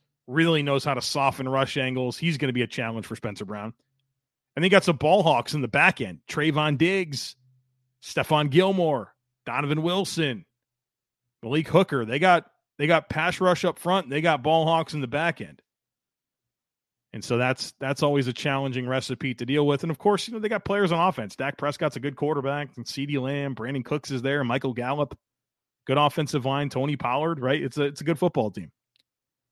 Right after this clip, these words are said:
But it's the opportunistic nature of that defense that I think is the, gonna be the biggest challenge for the Bills. Next up is the Tampa Bay Buccaneers.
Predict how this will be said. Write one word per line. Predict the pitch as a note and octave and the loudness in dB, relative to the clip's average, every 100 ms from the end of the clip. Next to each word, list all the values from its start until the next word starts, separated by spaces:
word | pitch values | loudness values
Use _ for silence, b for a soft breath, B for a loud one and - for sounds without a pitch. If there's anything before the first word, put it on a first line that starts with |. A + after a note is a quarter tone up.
| _ _ - | _ _ -2
But | B2+ | -2
it's | - | 2
the | |
opportunistic | C3+ D3 C#3+ - D3+ C3+ - | 4 4 2 0 0 0 -2
nature | C3 C3+ C3+ | -2 -2 0
of | B2+ | 0
that | A2+ | 0
defense | G2 C#3+ C3 B2 G#2+ | -4 -4 -2 -4 -2
that | B2 A#2+ _ _ _ _ _ _ _ - | -2 -2 _ _ _ _ _ _ _ -8
I | B2 | -2
think | B2+ | -2
is | A2+ | 0
the, | B2 | 0
gonna | C3+ | 2
be | B2+ | 2
the | A#2+ | 2
biggest | B2 B2 A#2 | 0 0 0
challenge | - A#2 A2 - | 0 -2 -2 -4
for | A#2 | -4
the | G2+ | -2
Bills. | A2 F2 - _ _ _ _ _ _ _ _ _ _ _ _ _ _ _ _ _ _ _ F3 | -4 -4 -10 _ _ _ _ _ _ _ _ _ _ _ _ _ _ _ _ _ _ _ 4
Next | F#3 A3 | 6 8
up | F#3+ | 8
is | E3 | 8
the | F3 | 6
Tampa | - G3 G3+ G3 | 4 6 6 6
Bay | F3+ | 4
Buccaneers. | D#3 F3+ E3 E3 F3 F3+ D3+ - - | 8 6 8 6 8 6 6 0 -4